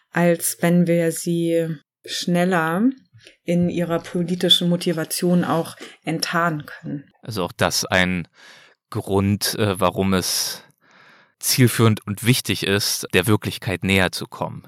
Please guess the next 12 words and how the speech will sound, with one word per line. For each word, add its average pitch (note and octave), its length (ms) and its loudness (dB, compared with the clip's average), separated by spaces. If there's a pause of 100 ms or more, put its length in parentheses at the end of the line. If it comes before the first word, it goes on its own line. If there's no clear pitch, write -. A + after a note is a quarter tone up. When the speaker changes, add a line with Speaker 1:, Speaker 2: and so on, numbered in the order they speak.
Speaker 2:
in F2+ 180 -4
unserer E2 580 -6
Speaker 1:
Genau, F#3 260 2
Speaker 2:
Wahrnehmung. F#3 380 4 (320)
Speaker 1:
genau, E3+ 400 -4 (200)
das E3+ 140 -4
Speaker 2:
Ja. F3 100 -2
Speaker 1:
würde F3 200 -2
ich - 200 -8
so E3+ 120 -6
sagen, D#3 440 -4
ja. D3 240 -8